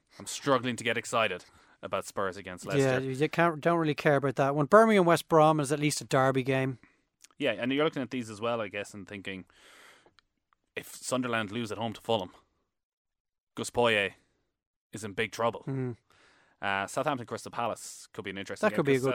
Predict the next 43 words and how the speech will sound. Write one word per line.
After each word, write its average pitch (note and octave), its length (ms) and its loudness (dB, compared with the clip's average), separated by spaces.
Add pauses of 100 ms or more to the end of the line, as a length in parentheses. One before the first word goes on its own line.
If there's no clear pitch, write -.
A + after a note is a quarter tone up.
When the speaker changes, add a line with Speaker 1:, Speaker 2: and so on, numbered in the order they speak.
Speaker 1:
Southampton, C#3+ 220 2
Speaker 2:
game, D3 60 0
yeah. D#3 120 2
Speaker 1:
Southampton D#3 240 4
Speaker 2:
Pardew C#3 160 4
Speaker 1:
are A#2+ 40 -4
Speaker 2:
going C#3 140 2
back C#3 160 6
to - 120 -8
another C#3 200 0
one C3+ 120 0
of B2+ 100 -4
his - 80 -8
former C3+ 240 -2
clubs. C#3+ 320 0
Speaker 1:
Yeah, C#3 120 2
and C3 120 -8
he's B2+ 120 -10
putting C3+ 240 -4
out A#2 80 -2
a G#2+ 40 -8
strong A#2+ 320 -4
team, B2 200 -8
Southampton, B2 480 -8
in B2 120 -10
the B2 40 -14
Cup. C3 240 -4
Speaker 2:
Liverpool F#3+ 380 2
Bolton F3 420 0
evokes D#3+ 380 4
some D#3 180 0
very D3+ 380 6
special D#3+ 400 0
memories E3 640 0 (140)
of C3 560 -6 (180)
the B2+ 640 -2
John C#3 260 4
McGinley, C#3 560 0
Jason C#3 400 -2
McAteer, C#3 600 -2
Owen C#3 180 2
Coyle D3 400 2
days D3+ 560 -2